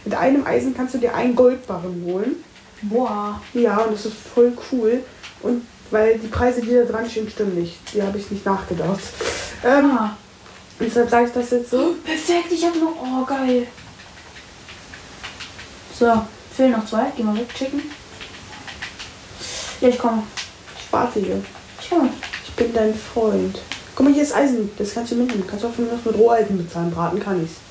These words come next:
Speaker 1: Äh, guck mal. Sinne. Guck
Speaker 2: Wo
Speaker 1: mal.
Speaker 2: ist denn das?
Speaker 1: Jetzt guck mal bei mir auf dem Bildschirm oben.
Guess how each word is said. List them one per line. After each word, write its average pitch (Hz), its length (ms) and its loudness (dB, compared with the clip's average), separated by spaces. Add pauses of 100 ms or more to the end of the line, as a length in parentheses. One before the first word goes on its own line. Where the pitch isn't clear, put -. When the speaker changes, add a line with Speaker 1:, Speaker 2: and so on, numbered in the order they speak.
(800)
Speaker 1:
Äh, 320 200 6
guck 403 140 8
mal. 320 220 4 (520)
Sinne. 240 240 -2 (480)
Guck 247 100 -4
Speaker 2:
Wo 247 60 0
Speaker 1:
mal. 254 60 0
Speaker 2:
ist - 80 -6
denn 240 80 -4
das? 226 100 -10 (220)
Speaker 1:
Jetzt - 180 2
guck 339 120 2
mal 302 120 2
bei 254 100 4
mir 247 240 4
auf 160 120 0
dem 214 80 0
Bildschirm 208 360 2
oben. 170 260 -4